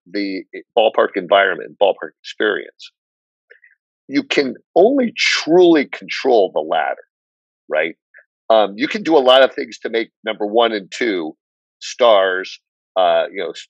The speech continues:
a-, a-, appealing, have appealing stars, and you can do a lot to try to create, you know, winning teams. But, you know, you never know. You're only a torn Achilles or a, a rotator cuff away from those first two maybe not working, but the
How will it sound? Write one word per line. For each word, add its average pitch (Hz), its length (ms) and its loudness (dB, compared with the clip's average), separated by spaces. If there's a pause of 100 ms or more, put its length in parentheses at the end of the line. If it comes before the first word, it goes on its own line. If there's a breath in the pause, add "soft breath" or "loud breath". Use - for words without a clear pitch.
a-, 95 60 -8
a-, 90 480 -14
appealing, 113 400 -4 (200)
have 101 140 2 (160)
appealing 104 380 -6
stars, 113 580 4 (260 soft breath)
and 104 80 -6
you 98 60 -6
can 101 120 -6
do 110 120 0
a 113 40 4
lot 110 280 4
to 98 120 -4 (140)
try 107 140 2
to 98 100 -4
create, 95 380 -6 (180)
you 95 80 -8
know, 82 160 -6
winning 101 400 -4
teams. 117 480 -6 (360 soft breath)
But, 110 260 4 (320)
you 160 80 -4
know, 117 200 -4 (160)
you 113 100 -4
never 139 200 0
know. 123 200 2
You're 92 180 -4
only 120 300 0
a 104 160 2 (260)
torn 135 220 -4
Achilles 123 640 -6
or 98 120 -6
a, 92 200 -2
a 90 240 -6
rotator 113 580 -4
cuff 113 200 -2
away 107 420 -6
from 92 260 -10 (400)
those 107 340 0 (360)
first 120 360 -4
two 113 380 0 (100)
maybe 95 280 -6
not 95 200 -2
working, 127 400 -4
but 110 140 -8
the 123 100 -6